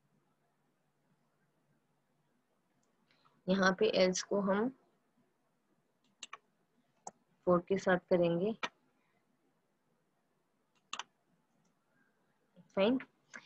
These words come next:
तो क्या होगा, कंप्लीट फ़ोर एल्स लूप से वो बाहर आ जाएगा, फाइन, and आपका कंट्रोल चला जाएगा outside the loop। अब देखो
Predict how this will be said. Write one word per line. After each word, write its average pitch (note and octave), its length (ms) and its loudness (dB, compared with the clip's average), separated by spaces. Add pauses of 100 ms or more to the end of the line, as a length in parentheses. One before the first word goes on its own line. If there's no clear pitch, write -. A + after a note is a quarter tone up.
(260)
तो A3+ 80 2
क्या C4+ 160 10
होगा, B3+ 220 12
कंप्लीट A3+ 480 8
फ़ोर A#3+ 240 10
एल्स B3 260 8
लूप G#3+ 220 4
से A#3 140 8
वो G#3 220 4
बाहर G3 440 6
आ F#3 100 6
जाएगा, E3 380 0
फाइन, B3 340 2 (540)
and G3 100 4
आपका F#3 440 4 (800)
कंट्रोल G3 400 4
चला G3 240 4
जाएगा F#3 380 8
outside F3+ 520 6
the D#4 80 6 (280)
loop। F3 200 4 (1120)
अब F3+ 120 2
देखो E3+ 280 0